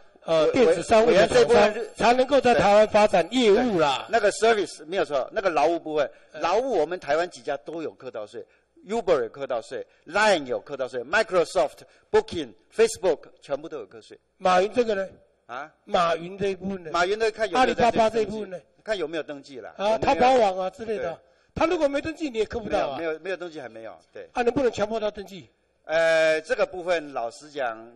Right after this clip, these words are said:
Speaker 2: 有些国家在强迫啦，我们在观察其他国家的趋势。
Speaker 1: 啊？马云标-，
Speaker 2: 哎，
Speaker 1: 目标这么大啊，
Speaker 2: 对。
Speaker 1: 你给他，
Speaker 2: 对。
Speaker 1: 给他。
Speaker 2: 对。
Speaker 1: 给他，你有机-，有没有机会去找他谈谈啊？
Speaker 2: 还没有，
Speaker 1: 是不是登记一下？
Speaker 2: 目前还没有。
Speaker 1: 啊？
Speaker 2: 目前还没有，未来会有机会见面。
Speaker 1: 有没有想接触？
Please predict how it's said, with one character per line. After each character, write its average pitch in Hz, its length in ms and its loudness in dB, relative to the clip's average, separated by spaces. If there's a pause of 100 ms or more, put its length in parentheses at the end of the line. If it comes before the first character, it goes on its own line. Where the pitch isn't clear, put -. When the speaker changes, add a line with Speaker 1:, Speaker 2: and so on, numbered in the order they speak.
Speaker 2:
有 131 160 -10
些 175 160 -8
国 131 180 -10
家 139 260 -2
在 135 220 -10
强 107 240 -16
迫 107 240 -12
啦， 80 160 -16
我 123 100 -6
们 160 140 -10
在 170 140 0
观 165 200 0
察 135 160 -10
其 127 140 -20
他 135 100 -6
国 127 160 -8
家 240 200 2
的 269 60 -8
趋 - 200 -20
势。 - 200 -20
Speaker 1:
啊？ - 60 -20 (360)
马 226 260 0
云 330 240 -4
标-， 320 240 2
Speaker 2:
哎， 311 60 -6
Speaker 1:
目 349 120 -4
标 330 140 0
这 339 120 -6
么 311 120 0
大 311 160 0
啊， 254 240 0
Speaker 2:
对。 262 80 -4
Speaker 1:
你 262 80 -14
给 254 140 -8
他， 294 160 -2
Speaker 2:
对。 302 80 -12
Speaker 1:
给 262 100 -6
他。 294 240 -4 (100)
Speaker 2:
对。 113 220 -10 (220)
Speaker 1:
给 240 120 -2
他， 285 320 2 (240)
你 240 140 -2
有 247 60 8
机-， 277 260 4
有 233 80 0
没 254 60 6
有 247 40 6
机 262 120 -2
会 262 100 2
去 - 100 -8
找 180 160 2
他 185 80 2
谈 170 140 -6
谈 135 200 -8
啊？ - 200 -16
Speaker 2:
还 214 80 -10
没 - 0 -
有， - 20 -8
Speaker 1:
是 - 60 -8
不 254 80 -6
是 233 160 0
登 247 100 4
记 254 160 -8
一 196 40 -10
下？ 208 180 2
Speaker 2:
目 160 40 -2
前 135 100 -4
还 127 80 -8
没 135 160 -14
有。 117 120 -12 (120)
Speaker 1:
啊？ 233 280 0 (140)
Speaker 2:
目 190 140 -14
前 147 120 -12
还 120 60 -10
没 139 80 -16
有， 135 100 -8
未 214 160 0
来 220 100 2
会 226 120 -2
有 151 100 -4
机 160 160 -14
会 147 140 -4
见 131 140 -12
面。 131 220 -18
Speaker 1:
有 226 100 2
没 294 80 2
有 302 80 4
想 208 160 0
接 247 160 -2
触？ 214 280 -4